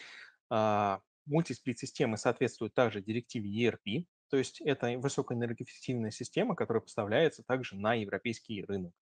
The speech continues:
Для пользователя, опять же, экономия электроэнергии, заботы об окружающей среде, среде. А, это полный инвертор мультисплит-системы.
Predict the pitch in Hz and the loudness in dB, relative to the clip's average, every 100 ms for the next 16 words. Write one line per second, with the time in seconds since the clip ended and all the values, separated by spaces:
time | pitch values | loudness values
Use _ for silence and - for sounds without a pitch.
0 | _ - - _ 127 123 - 202 185 143 | _ -20 -20 _ 2 4 8 6 6 0
1 | - 107 117 107 101 - 117 107 101 98 | 0 -2 0 -2 -4 -4 -2 -2 -2 -4
2 | - 107 160 214 160 113 107 143 - - | -4 0 2 2 0 0 2 2 2 -4
3 | 117 120 - 98 117 - - - 101 95 | 0 0 0 -2 -2 -2 -8 -8 -6 -4
4 | 85 - _ - - 104 95 85 _ - | -8 -12 _ -12 -6 -4 -4 -6 _ -20
5 | - - - - _ - 110 104 98 101 | -20 -20 -20 -20 _ -4 0 2 2 0
6 | 147 - - 123 107 110 110 - 110 107 | 0 0 4 4 2 0 0 -2 -4 -4
7 | 101 - 113 107 117 - 98 107 | -4 -8 -10 -8 -10 -6 -4 -2